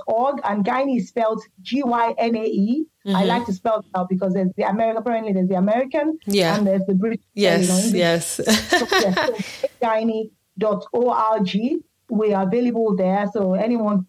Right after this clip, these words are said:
Speaker 1: looking for information can connect with us, um, via that. We're available on Instagram. It's, uh, handle is My Gynae Issues. We're available on Facebook. We're, and, um, and on YouTube. We're called My Gynae Issues Foundation,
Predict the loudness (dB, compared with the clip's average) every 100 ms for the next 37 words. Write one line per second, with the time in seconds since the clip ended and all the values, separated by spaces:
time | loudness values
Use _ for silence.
0 | -6 -4 -2 -2 0 0 0 0 0 -2
1 | -4 -6 _ _ _ -4 -4 -2 -2 -2
2 | -2 -2 0 -4 -6 -4 2 2 2 0
3 | 0 0 0 -2 -4 _ _ -4 0 0
4 | 0 0 0 0 -2 -2 -4 -4 0 0
5 | 0 -2 -2 -2 -2 0 -2 -4 -2 0
6 | 0 2 2 2 0 -2 -2 -2 -2 -2
7 | -2 -2 -6 _ _ _ -2 -2 0 -2
8 | 0 0 0 0 0 0 0 -2 -4 -4
9 | -2 0 0 -2 0 0 0 0 0 0
10 | 0 0 2 -2 -2 -2 -4 -6 _ _
11 | -4 -2 -2 -2 -2 0 0 0 0 0
12 | -2 -2 -2 -2 0 0 0 0 -2